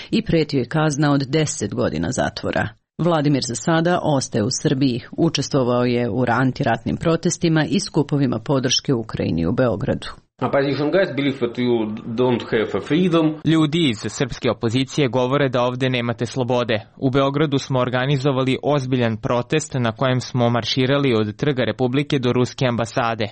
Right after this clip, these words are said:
Speaker 3: U Rusiji bi bilo apsolutno nemoguće da uradite bilo šta slično.
Speaker 1: Prati zvaničnu politiku Beograda koji je Ujedinjenim nacijama podržao osudu ruske agresije, ali odbija da se priključi zapadnim sankcijama Moskvi.
Speaker 2: There is, uh, of course,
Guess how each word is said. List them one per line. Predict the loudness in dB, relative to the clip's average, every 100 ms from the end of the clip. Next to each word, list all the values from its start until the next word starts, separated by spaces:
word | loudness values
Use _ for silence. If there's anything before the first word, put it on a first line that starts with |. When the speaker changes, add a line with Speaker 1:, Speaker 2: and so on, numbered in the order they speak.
| -10 _ -2
Speaker 3:
U | 2
Rusiji | 2 2 0 0
bi | 2 0
bilo | 2 2 2 0
apsolutno | -4 -2 0 0 0 0
nemoguće | 2 0 0 -2 0
da | 0
uradite | 2 2 0 -2 0 -2
bilo | 0 2 2
šta | 0 -4 -4
slično. | -4 -6 -4 -4 -6 _ _
Speaker 1:
Prati | -6 -4 -2 0
zvaničnu | 2 2 2 0
politiku | 0 0 2 0 0
Beograda | 0 2 2 0 0 0
koji | 2 2
je | 4
Ujedinjenim | 4 4 2 2 2 2
nacijama | 2 0 0 0 0
podržao | 0 0 0 0 2 2
osudu | 0 -2 -2 0
ruske | 0 0 -2 0
agresije, | 2 2 2 0 0 2 4
ali | 4 4
odbija | 2 2 2 2
da | 0
se | -4 -4
priključi | -2 -2 -2 0 0
zapadnim | 2 0 0 0 0
sankcijama | -2 -6 -6 -4 -2 2
Moskvi. | 0 0 -4 -4 -6 -8 _ -2
Speaker 2:
There | 0 2 0
is, | 0 -2 -2
uh, | 0 2 0
of | 0
course, | 2 2 0